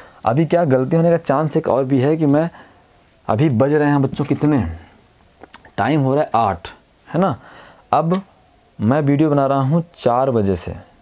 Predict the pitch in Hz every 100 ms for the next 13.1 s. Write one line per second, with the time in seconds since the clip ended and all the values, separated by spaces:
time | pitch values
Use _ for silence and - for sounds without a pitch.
0 | _ _ _ _ 107 123 104 123 120 113
1 | 104 95 87 - _ - _ _ - 110
2 | 117 120 120 123 160 180 - - - 120
3 | 139 123 - 101 98 - 104 - _ -
4 | 117 156 151 - - - - - - 117
5 | - 147 123 - 131 135 139 - 113 107
6 | 101 101 104 123 - _ - 107 104 110
7 | 123 120 110 107 117 120 113 107 98 92
8 | 87 - 92 127 _ _ _ _ _ _
9 | _ _ _ _ _ _ - 123 139 147
10 | 113 87 - _ _ - _ _ _ _
11 | _ - - - - 123 151 113 - -
12 | - _ _ _ _ _ _ 139 131 131
13 | -